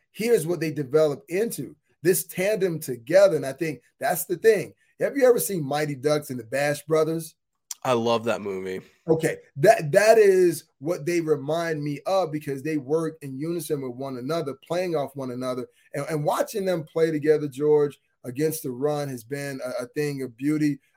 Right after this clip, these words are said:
Speaker 1: uh, the physicality that they both bring to the game. So for me, that was a, once a weakness in my mind,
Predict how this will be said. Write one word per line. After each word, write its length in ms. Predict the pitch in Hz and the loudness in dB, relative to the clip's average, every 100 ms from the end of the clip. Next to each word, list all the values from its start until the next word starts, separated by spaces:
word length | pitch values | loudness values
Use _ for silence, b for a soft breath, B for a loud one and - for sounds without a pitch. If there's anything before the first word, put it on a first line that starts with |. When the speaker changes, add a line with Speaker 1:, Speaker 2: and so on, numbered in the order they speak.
| - | -12
Speaker 1:
uh, 80 | |
the 100 | 123 | -10
physicality 720 | 117 165 156 143 - 151 147 143 | -4 -2 0 -2 0 0 0 -2
that 160 | 135 | -4
they 120 | 131 131 | -6 -8
both 360 | 120 143 139 135 | -4 -4 -4 -4
bring 260 | 143 143 | -4 -4
to 140 | 131 127 | -6 -10
the 100 | 117 | -4
game. 420 | 143 156 143 127 _ _ | 0 0 0 -6 _ _
So 280 | - 147 139 | 0 2 2
for 120 | 143 | -4
me, 320 | 139 196 196 147 | -4 -2 -2 -2
that 280 | 139 156 | -2 -2
was 320 | 156 160 156 135 | 2 4 4 2
a, 100 | 120 _ 131 | -8 _ 2
once 260 | 196 - | 2 4
a 60 | 185 | 2
weakness 580 | 143 147 170 190 185 185 | 0 -6 -6 -4 -2 -2
in 80 | |
my 140 | 180 175 | -2 -4
mind, 440 | 170 180 185 185 | -2 -2 0 -2